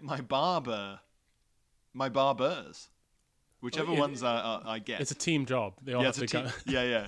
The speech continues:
Speaker 1: It's
Speaker 2: <laughs>
Speaker 1: a, it's
Speaker 2: It's like a
Speaker 1: boop,
Speaker 2: pit stop.
Speaker 1: boop, boop. Scalpel. Like, it's very serious.
Speaker 2: <laughs>
Speaker 1: Yeah, or like a pit
Speaker 2: you,
Speaker 1: stop.
Speaker 2: <laughs> they have to anesthetize you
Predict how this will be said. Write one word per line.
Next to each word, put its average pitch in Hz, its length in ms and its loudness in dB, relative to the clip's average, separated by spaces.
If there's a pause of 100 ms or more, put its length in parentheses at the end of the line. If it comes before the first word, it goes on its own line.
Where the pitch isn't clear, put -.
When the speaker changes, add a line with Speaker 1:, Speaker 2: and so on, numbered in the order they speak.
Speaker 1:
It's - 160 -2
Speaker 2:
<laughs> - 0 -
Speaker 1:
a, 131 80 -2 (140)
it's 123 140 -6
Speaker 2:
It's 165 80 -2
like 170 100 6
a 330 60 10
Speaker 1:
boop, - 60 -10
Speaker 2:
pit 170 200 2
stop. - 360 -2 (240)
Speaker 1:
boop, 302 140 0 (880)
boop. 320 140 2 (640)
Scalpel. 120 420 2 (120)
Like, 117 100 -4
it's 117 160 -8
very 131 320 0
serious. 110 480 -6 (240)
Speaker 2:
<laughs> - 240 -14
Speaker 1:
Yeah, 180 240 4
or 143 60 6
like 139 160 2
a 151 60 0
pit 147 180 4
Speaker 2:
you, 226 140 8
Speaker 1:
stop. 131 240 -8
Speaker 2:
<laughs> - 60 -12
they 175 140 0
have 220 180 6
to 185 80 6
anesthetize 151 840 0
you 117 100 -2